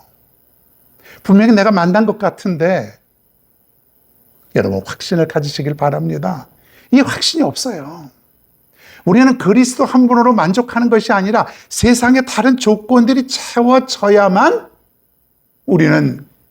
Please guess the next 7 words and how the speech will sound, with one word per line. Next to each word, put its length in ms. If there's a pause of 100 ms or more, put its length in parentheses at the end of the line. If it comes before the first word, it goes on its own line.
(100)
기쁨이 520
있고 480 (240)
만족한 840
삶을 380
살아갈 560
수 200
있다고 800